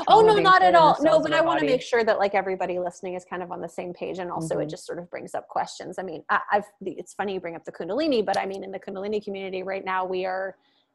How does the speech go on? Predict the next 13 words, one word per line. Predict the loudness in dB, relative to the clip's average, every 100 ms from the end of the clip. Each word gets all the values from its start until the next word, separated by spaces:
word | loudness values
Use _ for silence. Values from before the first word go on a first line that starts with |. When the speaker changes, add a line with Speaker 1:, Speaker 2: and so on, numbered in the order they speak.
| _ 0
Speaker 1:
um, | 2 2 -2 -12 _ -2
unearthing | 2 4 2 0 -2
a | 2
lot | 6 8
of | 6 2
trauma. | -4 -4 -4 -8 -8 _ _ _ _ _
And | 0 2 4 4 2 0 -4 _ _ _ _ _ 4
I, | 4 4 2
I | 0
sort | 0 0
of, | 0 2
I |
wanna | 2 2 2